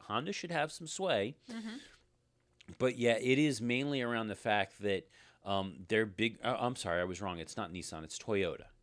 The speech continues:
Speaker 1: i-, is th-, their rival over in Super Formula. Um,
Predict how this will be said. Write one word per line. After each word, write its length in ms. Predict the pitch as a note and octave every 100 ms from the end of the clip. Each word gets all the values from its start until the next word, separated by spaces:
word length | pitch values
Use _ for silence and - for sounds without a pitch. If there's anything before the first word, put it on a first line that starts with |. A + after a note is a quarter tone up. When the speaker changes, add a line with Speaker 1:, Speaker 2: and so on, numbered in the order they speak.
| _
Speaker 1:
i-, 40 | F2 F2
is 280 | E2+ E2 - -
th-, 200 | - B1 E2
their 140 | F#2
rival 420 | E2+ E2 D#2 D#2
over 220 | D2 D#2 D#2
in 60 |
Super 280 | D2 F2+ D#2+
Formula. 500 | - D#2+ C#2 - - - - - - -
Um, 320 | - F#2 F2